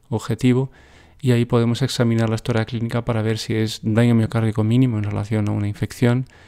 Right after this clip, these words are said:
generalizada o si tiene algún aspecto que configure los criterios de inclusión. Contamos con al menos un investigador en cada centro,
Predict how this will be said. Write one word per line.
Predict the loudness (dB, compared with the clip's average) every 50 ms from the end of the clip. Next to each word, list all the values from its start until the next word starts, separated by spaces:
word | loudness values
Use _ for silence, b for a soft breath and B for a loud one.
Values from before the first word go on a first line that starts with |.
| B B
generalizada | B -6 -4 -2 0 0 0 0 0 -2 -4 -2 0 2 2 4 4 2 0 B B B B B B B B B
o | -2 0 0 0 0 -4 _ -14
si | -10 -4 -2 -2
tiene | 0 0 0 0 0
algún | 0 0 0 0 0
aspecto | -2 -2 -4 -6 -6 -6 -2 -2 -2 -2 -2 B B B B B
que | B -6 -4
configure | 0 0 -2 2 2 0 2 2 2 2 2 0 -2 -2
los | -4 -6 -4 -2
criterios | -2 -2 0 2 0 2
de | 0 0
inclusión. | -2 -2 -2 -4 -4 -2 -4 -4 -4 -6 -10 -14 _ _ _ _ _ _ _ _ _ _ _ _ _ _ _ _ _ _ _ _ _ -20 _ _ _ _ _ -20 -20 -20 b b b b b b b b b b b b b b b b b b b b b b _ _ _ _ _ _ _ _ _ _ -20 -20 -10 -4
Contamos | -2 -2 0 0 2 2 2 2 0
con | 0 0 0 0 0
al | 0 -2 0
menos | 2 2 2 2 2
un | 2 0
investigador | 2 2 0 0 -2 -4 -2 0 0 0 0 -2
en | -2 -2
cada | 0 0 0 -2
centro, | 0 -2 -2 -2 0 -2 -4 -4 -4 -6